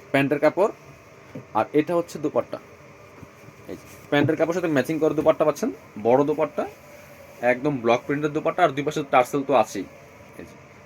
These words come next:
দুই পাশে টার্সেল থাকবে, প্রাইস থাকবে only, only এক হাজার নব্বই। পরবর্তী কালার,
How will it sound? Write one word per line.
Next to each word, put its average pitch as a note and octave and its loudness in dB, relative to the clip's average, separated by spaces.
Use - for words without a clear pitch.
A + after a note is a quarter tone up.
দুই C3 -8
পাশে D#3 -4
টার্সেল C#3+ 0
থাকবে, F3 0
প্রাইস C#3 2
থাকবে C#3+ 0
only, C#3+ 0
only D3 -2
এক C#3 -2
হাজার C3 0
নব্বই। G2 -4
পরবর্তী D#3+ 2
কালার, C3+ 8